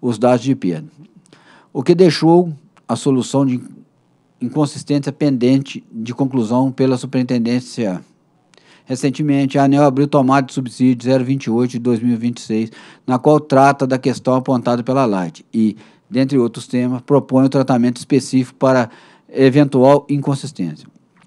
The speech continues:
O segundo i-, item trazido pela Light é o efeito da queda de mercado de baixa tensão, B T,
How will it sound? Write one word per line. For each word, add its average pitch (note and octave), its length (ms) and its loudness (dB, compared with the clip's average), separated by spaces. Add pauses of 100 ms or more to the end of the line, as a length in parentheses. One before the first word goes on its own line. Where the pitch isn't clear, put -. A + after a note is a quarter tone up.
(180)
O F3 120 -4
segundo F3 480 4
i-, D#3 180 4
item D#3 380 4
trazido B2 560 2
pela A2+ 220 0
Light G#2 460 -4
é B2+ 60 -4
o C3+ 80 4
efeito C#3+ 680 2 (760)
da A#2 120 0
queda C#3 280 2
de C3+ 100 0
mercado B2 400 0
de B2+ 80 -4
baixa A#2 260 0
tensão, A2+ 460 -4
B A2+ 140 0
T, A2 260 -4